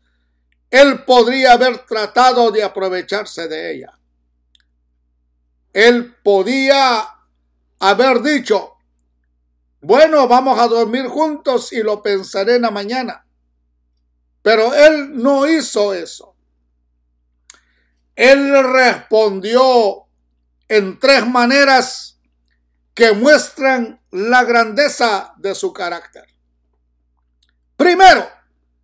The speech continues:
él ora para que Dios la bendiga, porque su bondad hacía, él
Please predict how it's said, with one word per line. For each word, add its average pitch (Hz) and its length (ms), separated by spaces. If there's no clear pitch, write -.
él 285 460
ora 269 480
para 202 300
que 190 160
Dios 240 440
la 202 260
bendiga, 196 800
porque 202 480
su 226 220
bondad 240 800
hacía, 233 840
él 311 480